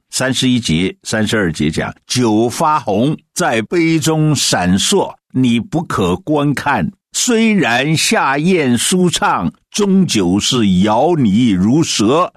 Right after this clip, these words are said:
刺你如毒蛇。你眼必看见异怪的事，你心必发出乖谬的话。这真是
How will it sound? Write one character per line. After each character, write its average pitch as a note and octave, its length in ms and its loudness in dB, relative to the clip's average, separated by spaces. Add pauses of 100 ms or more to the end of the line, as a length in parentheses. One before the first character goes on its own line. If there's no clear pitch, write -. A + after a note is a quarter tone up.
刺 F#3 540 0
你 G2 260 4
如 G2+ 320 2
毒 D3+ 320 0
蛇。 G2 480 -2
你 D3+ 280 2
眼 B2 480 0
必 G3 180 -2
看 E3+ 360 -2
见 D3+ 320 0 (160)
异 G3+ 360 2
怪 E3+ 360 -2
的 A#2+ 200 0
事， - 360 -2 (300)
你 A#2 220 0
心 A2+ 580 2
必 A#2+ 200 0
发 D3+ 300 -2
出 C#3+ 400 0
乖 E3 400 0
谬 E3 280 2
的 D3+ 180 0
话。 - 340 -2 (160)
这 F#3+ 120 -2
真 F3 260 0
是 G#2+ 260 -2